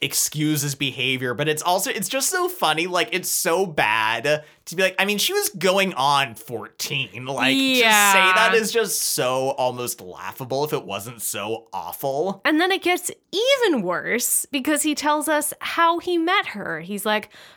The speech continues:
Speaker 2: "Oh, yeah, my, uh, daughter found them, her and her brother Fred, stealing our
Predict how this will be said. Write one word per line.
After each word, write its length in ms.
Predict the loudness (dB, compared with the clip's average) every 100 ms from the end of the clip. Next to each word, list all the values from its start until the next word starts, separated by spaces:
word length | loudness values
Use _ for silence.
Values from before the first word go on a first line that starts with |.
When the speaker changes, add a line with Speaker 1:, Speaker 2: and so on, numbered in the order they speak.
| _
Speaker 2:
"Oh, 160 | 2 4
yeah, 480 | 4 4 6 4 2
my, 360 | 2 2 2
uh, 240 | 2 0 -2
daughter 640 | 2 4 6 4 2 2 -2 -8 _
found 420 | 0 4 4 2
them, 320 | -2 -4 -6 -4
her 220 | 0 0
and 80 | 0
her 80 |
brother 340 | 0 0 0 -2
Fred, 580 | -2 2 4 4 0 -6 -16 _
stealing 520 | -6 0 0 2 2
our 540 | 4 6 6 6 2